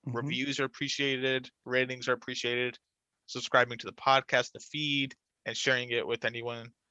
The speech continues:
Speaker 2: uh, that you know or
Speaker 1: Mm-hmm.
Speaker 2: may not know is also appreciated. And thank you for listening. We'll be back next week with the long con. Uh, you can also check out our Leftovers podcast.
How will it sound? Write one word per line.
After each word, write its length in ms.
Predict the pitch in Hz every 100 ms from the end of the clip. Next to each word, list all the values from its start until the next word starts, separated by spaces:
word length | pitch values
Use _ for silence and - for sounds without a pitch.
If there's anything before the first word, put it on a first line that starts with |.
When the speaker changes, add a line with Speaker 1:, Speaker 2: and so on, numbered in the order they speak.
| _ _ -
Speaker 2:
uh, 240 | 120 113 113
that 200 | 131 -
you 80 | 147
know 120 | 143
or 100 | 151
Speaker 1:
Mm-hmm. 20 |
Speaker 2:
may 160 | 156 160
not 240 | 165 196
know 160 | 160 120 - _ _ -
is 100 | 131
also 220 | 147 -
appreciated. 640 | 135 127 113 - 110 104 - - -
And 480 | 117 120 123 120 - - _ _ _ -
thank 180 | 147 -
you 60 | 139
for 120 | 139
listening. 420 | 135 - 180 202 _
We'll 100 | 123
be 100 | 120
back 220 | 120 117 -
next 320 | 143 143 -
week 160 | 165 160
with 120 | 135 117
the 60 |
long 320 | 107 117 143 156
con. 380 | - 151 156 156 _ _ _ -
Uh, 300 | 120 113 113 _ -
you 80 | 135
can 80 | 131
also 200 | - 113
check 220 | 131 -
out 200 | 117 - _ _ -
our 120 | 117
Leftovers 460 | 139 - 165 160
podcast. 500 | - 156 151 - 196